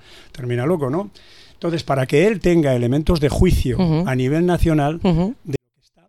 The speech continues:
Speaker 1: pasando en España, no
Speaker 2: Ujú.
Speaker 1: de lo que le dicen o de lo que le cuentan o lo que dice esta cadena o dice la otra,
Speaker 2: Ujú.
Speaker 1: sino que ha confiado en cada uno de nosotros para que hablemos con los diferentes gremios sobre los problemas reales. Concretamente,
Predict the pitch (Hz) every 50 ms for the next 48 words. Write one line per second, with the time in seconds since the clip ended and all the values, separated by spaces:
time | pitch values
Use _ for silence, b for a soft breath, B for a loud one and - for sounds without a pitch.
0 | _ _ - - 131 - 143 135 135 139 139 - 139 131 123 117 - - 175 165
1 | 156 131 120 - - 139 165 170 208 208 202 170 151 131 151 131 120 117 139 175
2 | - - 143 131 123 120 117 113 117 - 127 117 113 - 151 175 180 170 156 135
3 | 131 120 120 113 131 147 - 165 - - 170 151 143 139 147 165 170 160 147 135
4 | 147 135 - 135 123 123 151 170 - 123 113 - - 165 143 143 160 151 - 156
5 | 127 127 143 147 143 196 185 - - 180 190 190 180 156 135 131 127 139 156 170
6 | 175 175 175 156 131 180 165 185 165 - - 156 147 135 131 120 139 165 175 165
7 | - 160 143 131 120 117 - 131 127 143 143 165 156 165 180 185 180 180 196 202
8 | - B B B B B B B B - - - 175 180 180 190 170 143 - -
9 | 139 131 131 135 131 123 123 123 120 120 113 107 107 - - 139 127 180 196 180
10 | 202 196 190 202 196 180 156 170 185 185